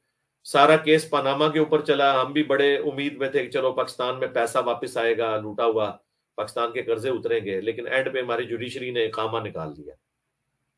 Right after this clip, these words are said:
ठीक है, इतनी कोशिश करके भी उनको कुछ नहीं मिला, मुकदमा कुछ और था, फैसला कुछ और सुनाया।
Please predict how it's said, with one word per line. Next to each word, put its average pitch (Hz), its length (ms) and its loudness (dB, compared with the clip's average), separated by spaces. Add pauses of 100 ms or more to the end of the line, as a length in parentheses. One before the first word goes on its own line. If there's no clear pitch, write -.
(520)
ठीक 117 180 -10
है, - 260 -4
इतनी 185 540 4
कोशिश 165 360 2
करके 160 340 4
भी 151 100 4
उनको 143 220 2
कुछ 156 240 0
नहीं 131 180 -4
मिला, 76 220 -8 (1300)
मुकदमा 156 360 4
कुछ 160 200 0
और 156 240 8
था, 135 80 4
फैसला 135 320 0
कुछ 127 180 -4
और 131 140 2
सुनाया। 101 460 -6